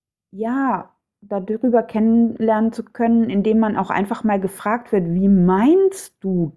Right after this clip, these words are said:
das?“, anstatt dass sofort scharf geschossen wird, weil ich mag das selber persönlich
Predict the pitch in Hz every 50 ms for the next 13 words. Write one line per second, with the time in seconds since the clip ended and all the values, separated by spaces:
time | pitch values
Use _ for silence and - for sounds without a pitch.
0 | _ - 180 170 165 147 139 - - - - - - - _ _ _ _ _ _
1 | _ _ _ 175 175 - - - 190 190 - 185 170 - - 165 - - - 170
2 | 170 - - - 170 160 165 165 - _ 175 - - - 135 - - 147 143 135
3 | 139 - - - _ _ _ _ 151 120 - - - 147 143 143 - _ _ -
4 | - - 156 151 170 196 185 190 - - 147 147 - 156 156 143 143 - _